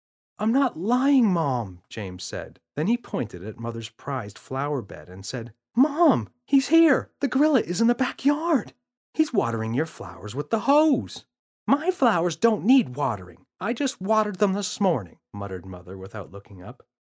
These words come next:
"And if they get overwatered, they'll die." "Now he's putting the hose between his legs to make it look like he's peeing on your flowers," shouted James. Mother just sighed and kept clipping.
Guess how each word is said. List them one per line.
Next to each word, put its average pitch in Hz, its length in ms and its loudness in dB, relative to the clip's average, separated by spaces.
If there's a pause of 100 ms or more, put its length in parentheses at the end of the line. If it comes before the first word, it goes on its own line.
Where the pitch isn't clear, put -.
"And 131 120 -4
if 143 120 -4
they 262 160 2
get 277 140 2
overwatered, 165 720 0
they'll 165 240 0
die." 135 480 -4 (1000)
"Now 269 260 4
he's 165 120 2
putting 113 220 -2
the 113 80 0
hose 160 200 2
between 208 260 0
his 185 120 0
legs 220 300 2
to 190 80 -2
make 190 160 2
it 180 100 0
look 208 200 0
like 269 180 -2
he's 269 240 0 (120)
peeing 370 640 4
on 120 220 -4
your 110 120 -6
flowers," 95 760 -10 (100)
shouted 87 420 -12
James. 82 500 -16 (760)
Mother 151 280 2
just 113 320 -8
sighed 120 460 -2
and 98 140 -10
kept - 280 -16
clipping. 90 480 -16